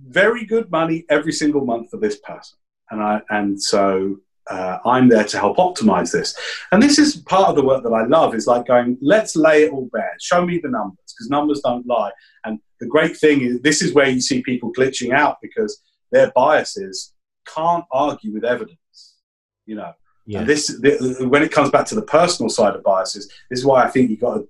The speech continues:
Speaker 1: gather evidence, you know. But, um, as it turned out, I was like, "So how many people are," they do a free trial before you then do the membership. They do a free trial first. I said, "How many people are taking this free trial?"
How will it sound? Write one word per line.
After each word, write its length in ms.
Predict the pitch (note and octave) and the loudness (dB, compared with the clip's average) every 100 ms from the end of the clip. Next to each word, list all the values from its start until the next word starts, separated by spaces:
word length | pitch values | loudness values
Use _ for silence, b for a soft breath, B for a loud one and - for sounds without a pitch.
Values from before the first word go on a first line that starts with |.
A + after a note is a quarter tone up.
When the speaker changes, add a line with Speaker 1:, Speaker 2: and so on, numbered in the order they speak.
| _ _ - | _ _ 0
Speaker 1:
gather 280 | B2 G#2+ | 0 2
evidence, 520 | G#2+ A2+ G#2 E2+ D#2 - | 0 0 -4 -10 -14 -14
you 80 | |
know. 100 | F2 - _ _ _ _ - | -14 -16 _ _ _ _ 0
But, 120 | B2+ | 2
um, 300 | B2+ A#2+ B2 - _ C3+ | 2 -2 -8 -12 _ -4
as 180 | B2+ | -4
it 80 | C#3+ | -6
turned 340 | - G3+ G3+ C#3+ | 0 2 2 2
out, 340 | D#3 - - _ _ _ _ _ _ _ _ _ _ - | 2 0 -10 _ _ _ _ _ _ _ _ _ _ -12
I 80 | C3+ | -8
was 120 | C#3 | -4
like, 100 | D#3+ | -4
"So 100 | - | -6
how 240 | - D3+ G#3+ | -2 0 0
many 240 | B3+ B3+ _ _ | 0 -2 _ _
people 420 | - F3+ - C#3+ B2 | -10 -10 -2 0 2
are," 140 | A#2 B - | 0 B 0
they 120 | - | 0
do 140 | G#3 F#3+ | 4 2
a 40 | |
free 380 | - - A3+ A#3 | 2 2 2 2
trial 560 | - B3+ B3+ B2 C#3+ | 0 4 4 4 2
before 300 | D#3+ - F3 | -2 -4 -4
you 160 | E3+ E3 | -2 2
then 200 | D3+ D3 | 2 2
do 160 | C#3+ C3+ | -2 -2
the 100 | D#3 | 2
membership. 500 | A3 A3 - - - _ - | 2 0 -4 -12 -16 _ -10
They 80 | C3 | -10
do 180 | B2+ C#3+ | -4 -4
a 80 | C#3 | -2
free 160 | D3 | -2
trial 260 | - B2 B2 | 0 0 0
first. 360 | G3+ C#3+ - _ _ _ _ _ _ _ - | -4 -8 -12 _ _ _ _ _ _ _ -10
I 60 | F3 | -4
said, 160 | G3+ | -2
"How 160 | G3 C4 | 2 4
many 140 | E4 | 4
people 260 | - B3 F#3 | 4 0 -2
are 60 | |
taking 400 | - E3+ E3+ B2 | 0 0 0 2
this 180 | G#2 G#2 | 2 2
free 180 | - G#2+ | 2 0
trial?" 460 | - G#3+ A3+ - | 2 0 0 -4